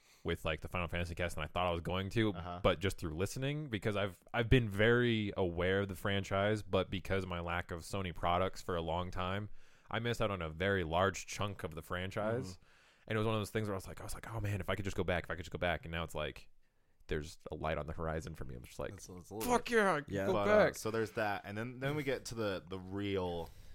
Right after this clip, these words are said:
Speaker 2: meat and the, the part that really makes me excited. So, rumors, this is not confirmed.
Speaker 1: Ah, I wanna play six
Speaker 2: Uh,
Speaker 1: so
Speaker 2: it's
Speaker 1: bad.
Speaker 2: rumored that we are
Speaker 3: Same.
Speaker 2: having a Final Fantasy thirtieth Anniversary Collection released in twenty seventeen for P S four and P S Vita.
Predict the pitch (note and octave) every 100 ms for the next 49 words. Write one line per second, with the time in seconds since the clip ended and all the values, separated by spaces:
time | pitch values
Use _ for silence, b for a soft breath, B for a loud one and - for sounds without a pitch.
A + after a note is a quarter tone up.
0 | - F2+ F#2 F#2 F2+ E2+ F2+ E2+ E2+ E2+
1 | E2 E2 E2 D#2+ E2+ - - F#2 E2+ E2
2 | - F2 F2+ F#2 F2 E2+ D#2+ - D#2 D#2
3 | - D#2 D2+ D2 D2 - F#2 F2+ F2 F2+
4 | b b b b b - G#2 C#3+ B2+ G2
5 | G2 - - - - G#2 A#2 G2 G2+ G2+
6 | - - G2 - F2+ F2 - - - -
7 | - - G2 G2 G2 G#2+ - A#2 C3+ C3+
8 | B2 A#2 A2+ A2 G#2+ A2+ A2 A2 G2+ -
9 | A#2+ D3 C3+ A#2+ A#2+ A2 A2 A2 G#2+ G2+
10 | G2+ - G2 - - G#2 G2+ F#2+ - F#2+
11 | E2+ E2 - b b b F#2 F#2+ F#2+ F#2
12 | - F#2 F2+ - A#2 A#2+ A#2 A2 E2 G2
13 | F#2 F2+ F2+ - A2+ G#2 - G#2 G2 F#2
14 | - F2+ - E2+ E2